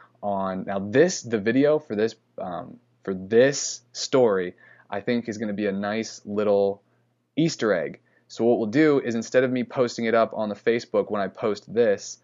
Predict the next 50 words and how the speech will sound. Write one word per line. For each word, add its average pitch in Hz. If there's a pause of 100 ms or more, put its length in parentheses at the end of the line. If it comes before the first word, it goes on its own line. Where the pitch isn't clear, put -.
(300)
uh, 104
I'll 104
just 107
tell, 113 (300)
okay, 101
tell 117
you 113
guys 104
now, 110
if 107
you 104
go 113
to 110
YouTube, 113 (120)
right, 104 (400)
it'll 120
just 139
be 143
like 131
an, 110
uh, 104
like 101
a 98
thirty-second 120
video. 110
<laughs> - (840)
If -
you 135
go 127
to 131
YouTube, 131
it's 110
gonna 117
be, 123
it's 117
really 151
shoddy. 127
Like 131
I 151
said, 151 (200)
I 113
had 139
my 151
cell 139
phone. 113
It's 113
been 131
sent 139
and 123
compressed 123